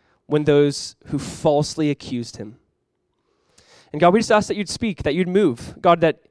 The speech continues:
whether there's people in this room who don't know you or just Christians for many years, Jesus, that you'd refresh our hearts of who you are, that you are the stronger man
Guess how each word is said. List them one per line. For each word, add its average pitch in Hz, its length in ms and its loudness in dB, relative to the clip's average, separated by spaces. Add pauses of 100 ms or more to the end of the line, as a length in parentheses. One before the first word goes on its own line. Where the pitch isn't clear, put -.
(380)
whether 185 520 6 (840)
there's - 140 -2
people 220 280 0
in 220 40 0
this 202 180 0
room 214 120 2
who 180 100 2
don't 160 280 0
know 180 160 2
you 220 180 0
or 170 120 0
just 165 180 -8
Christians - 460 -2
for 175 120 -4
many 165 300 -2
years, 135 360 -2
Jesus, - 600 -14 (420)
that 151 120 0
you'd 170 160 0
refresh 196 560 2
our 175 140 2
hearts 160 340 -2
of 143 100 -8
who 170 140 0
you 165 220 0
are, 113 240 -8 (960)
that 160 100 2
you 175 260 2
are 202 80 8
the 165 80 -2
stronger 208 560 4
man 139 560 -2